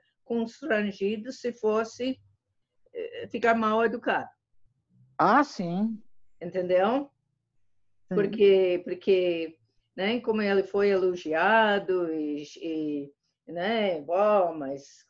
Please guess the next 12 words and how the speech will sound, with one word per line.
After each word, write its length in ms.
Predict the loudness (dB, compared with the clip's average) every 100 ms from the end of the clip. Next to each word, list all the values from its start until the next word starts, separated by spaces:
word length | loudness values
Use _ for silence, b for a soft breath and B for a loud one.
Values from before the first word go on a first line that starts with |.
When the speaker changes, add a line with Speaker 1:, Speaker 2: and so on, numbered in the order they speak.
| _
Speaker 1:
como, 420 | -12 -10 -12 -12 -8
né, 260 | -6 -4
você 280 | -6 -8 -10
é 60 | -4
fantástico, 840 | -4 -4 -4 0 0 0 -6 -10
maravilhoso, 800 | -6 -6 -6 -6 -4 -2 -2 -4
que 100 | -12
bonito, 760 | -6 -2 -2 0 0 0 -2 -10
que 140 | -10
lindo", 760 | -6 -4 -2 -2 -2 -2 -6 -6 _ _ _ _ _
né? 340 | -10 -4 -2 -2
Então, 800 | -4 -4 -2 0 0 0 -2